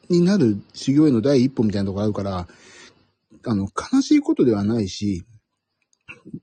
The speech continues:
輪廻転生って考えても次の生まれ変わりになる、さ、始まりじゃない？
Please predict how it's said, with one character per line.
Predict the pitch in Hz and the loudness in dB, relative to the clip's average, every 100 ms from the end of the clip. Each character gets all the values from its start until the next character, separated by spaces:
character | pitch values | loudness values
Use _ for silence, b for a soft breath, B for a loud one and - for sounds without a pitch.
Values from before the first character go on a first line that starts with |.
| - | -2
輪 | 165 214 | 2 4
廻 | 120 | 4
転 | 117 113 | 2 0
生 | |
っ | 117 | -2
て | |
考 | 127 143 | 0 0
え | 131 | 0
て | |
も | 98 | -2
次 | - 165 | -2 0
の | 151 | 2
生 | 104 | 2
ま | 117 | 0
れ | 120 | 0
変 | 131 | 0
わ | |
り | 123 | 0
に | 123 | 0
な | 123 | -2
る、 | 95 _ _ _ _ _ _ _ - | -4 _ _ _ _ _ _ _ -10
さ、 | - 90 - _ _ _ _ _ _ _ - | -8 -8 -12 _ _ _ _ _ _ _ -10
始 | - 117 | -2 2
ま | 127 | 2
り | 123 | 2
じ | |
ゃ | |
な | 107 | -2
い？ | 95 | -4